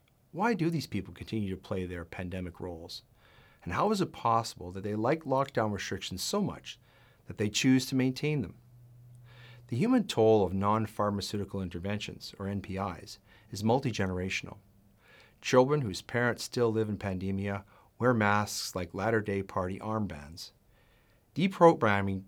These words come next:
takes both time and patience, but each moment of persistence delays the end of covid hysteria.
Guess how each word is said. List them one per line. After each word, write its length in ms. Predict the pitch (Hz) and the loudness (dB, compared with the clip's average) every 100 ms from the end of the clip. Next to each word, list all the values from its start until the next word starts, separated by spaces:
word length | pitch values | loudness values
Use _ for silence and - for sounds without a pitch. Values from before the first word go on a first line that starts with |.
| - | -4
takes 260 | 110 101 | -2 -2
both 300 | - 110 104 | -4 -4 -4
time 400 | - 113 120 127 123 | -2 -2 0 -2 -4
and 240 | 104 95 | -6 -4
patience, 540 | - 101 - - - - - - _ | -4 -4 -6 -12 -16 -18 -20 -20 _
but 100 | 104 | 0
each 240 | 127 190 - | 2 2 2
moment 320 | 135 135 107 | 2 4 2
of 180 | 98 - | -2 -8
persistence 600 | 104 - 131 - 87 - | -6 -4 -4 -4 -10 -10
delays 540 | - 104 110 117 110 | -6 -2 0 0 -2
the 180 | 117 113 | -8 -6
end 240 | 117 95 | -4 -4
of 100 | 92 | -6
covid 260 | - 98 92 | -6 -6 -4
hysteria. 520 | 92 - 135 131 85 | -8 -2 0 0 -2